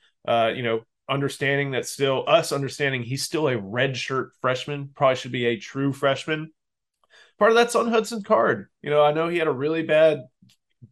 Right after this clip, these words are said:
beginning of the year last year when it came to Arkansas and had his ups and downs, but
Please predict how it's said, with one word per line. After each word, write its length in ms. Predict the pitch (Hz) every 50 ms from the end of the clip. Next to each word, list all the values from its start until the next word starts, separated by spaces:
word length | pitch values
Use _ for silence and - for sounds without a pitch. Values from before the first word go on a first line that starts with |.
| _ -
beginning 500 | 139 131 117 110 135 135 147 151 151 151
of 80 | 143
the 80 | 135 139
year 260 | 131 139 151 151 143
last 300 | 147 151 147 147 147 -
year 180 | 156 156 156 156
when 120 | 147 127
it 100 | 117 -
came 220 | - 131 131 123 110
to 80 | -
Arkansas 720 | - 110 135 139 - 147 139 - - 143 147 151 147 135
and 160 | 120 110 110 - _ _ _ _ _ _
had 180 | 143 147 151
his 140 | 151 147 135
ups 200 | 151 151 151 -
and 120 | 156 139 131
downs, 380 | 135 135 143 151 160 160 160
but 220 | - - 135 127